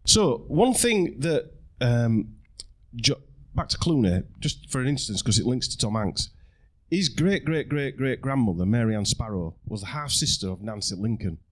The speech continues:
mother of President Lincoln. And we've also, I've said, told the story that Sherry Booth was related to John Wilkes Booth, who killed President Lincoln. If that were true, I don't know, but anyway, that's the story. So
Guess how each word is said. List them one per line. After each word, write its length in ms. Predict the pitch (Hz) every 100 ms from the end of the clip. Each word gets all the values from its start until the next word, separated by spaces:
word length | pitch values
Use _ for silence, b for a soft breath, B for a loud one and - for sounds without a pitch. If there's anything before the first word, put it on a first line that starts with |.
| -
mother 280 | 120 117 110
of 160 | 101
President 380 | - 156 123 104
Lincoln. 360 | 98 87 - 76 _ _
And 160 | - 101
we've 140 | 107
also, 320 | 135 127 - - _ _
I've 100 | 170 - _
said, 260 | - 143 135
told 160 | 139 117
the 40 |
story 360 | - 113 107 101
that 180 | 101 - _ _ _ _ _
Sherry 300 | - 131 113
Booth 380 | 104 107 101 90
was 180 | 95 90
related 360 | 101 98 82 -
to 100 | 98
John 200 | 104 98
Wilkes 240 | 101 92
Booth, 260 | - 95 90
who 120 | 90
killed 280 | - 98 90 82 _ - -
President 320 | 101 92 92
Lincoln. 380 | 92 82 92 80 - _ _ -
If 160 | 73 -
that 100 | -
were 80 |
true, 240 | - 95 87
I 40 |
don't 200 | 80 85
know, 160 | 85 90
but 220 | 82 -
anyway, 240 | 92 87 87
that's 200 | 95 -
the 60 |
story. 360 | - 104 95 92 b b b b _ _ _ _ _ _ _
So 320 | - 170 -